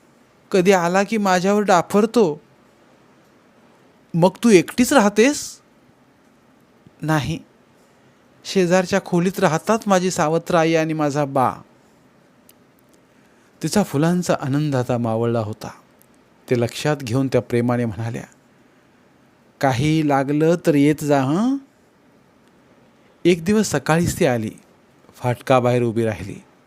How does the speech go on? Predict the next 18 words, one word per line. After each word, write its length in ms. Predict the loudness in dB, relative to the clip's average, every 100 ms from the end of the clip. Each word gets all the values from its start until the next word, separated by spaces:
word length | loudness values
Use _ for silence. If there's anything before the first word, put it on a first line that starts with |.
| _ _ _ _ _ -2
तात्या 280 | 0 0 0
पडवीत 440 | 0 0 0 0
उभे 140 | 0
होते. 400 | 0 -2 -10 -16 -20 _ _ _ _ _ -2
त्यांनी 220 | 0 0
तिला 220 | 2 2
विचारलं, 580 | 2 0 0 0 -2 -6 -10 _ _ _ _ -4
तेव्हा 220 | -2 0
ती 120 | -2
म्हणाली, 420 | -2 -2 -4 -6 -8 -14 -20 _ _ _ _ _ _ _ _ _ _ _ _ -6
"माई," 460 | 0 2 2 2 -2 -8 _ _ _ _ _ _ _ _ _ _
आणि 140 | -4 -2 0
ती 60 |
रडायलाच 460 | 2 0 -2 -4 -6
लागली. 380 | -8 -8 -12 -16 _ _ _ _ _ _ _ _ -4
तात्याने 340 | -2 0 0 0
पुन्हा 340 | -2 -2 0
विचारलं 400 | 0 0 0